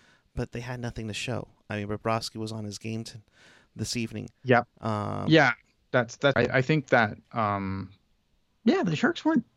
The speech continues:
Speaker 2: like, the Sharks weren't completely terrible in this game. Like, they looked a lot better in this game than they did against Tampa. At the end of the day, though, I mean, you know, effort counts for exactly that. Well, oh, they tried hard,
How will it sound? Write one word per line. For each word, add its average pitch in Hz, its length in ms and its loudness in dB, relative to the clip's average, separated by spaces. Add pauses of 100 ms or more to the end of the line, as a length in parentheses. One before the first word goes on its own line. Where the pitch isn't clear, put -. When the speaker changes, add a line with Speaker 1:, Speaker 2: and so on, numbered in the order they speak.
(280)
Speaker 2:
like, 143 200 4
the 151 100 -2
Sharks 214 340 0
weren't 165 240 4
completely 120 720 4
terrible 120 640 6
in 92 80 2
this - 140 -4
game. 107 200 4
Like, 123 240 6 (300)
they 147 120 10
looked 170 260 8
a 175 40 6
lot 117 320 6
better 110 240 6
in 98 140 2
this 113 180 -2
game 156 240 0
than 117 120 2
they 107 100 4
did 110 180 0
against 110 380 0
Tampa. - 420 2 (540)
At 151 140 4
the 156 120 6
end 180 120 8
of 123 80 6
the 98 80 6
day, 135 260 6
though, 98 260 4
I 113 100 2
mean, 101 440 2
you 120 160 4
know, - 180 0 (580)
effort 120 360 2
counts 101 240 -4
for 98 240 -2
exactly 95 460 0
that. 98 260 2
Well, 131 280 6
oh, 170 220 8
they 165 100 2
tried 120 280 4
hard, 117 320 0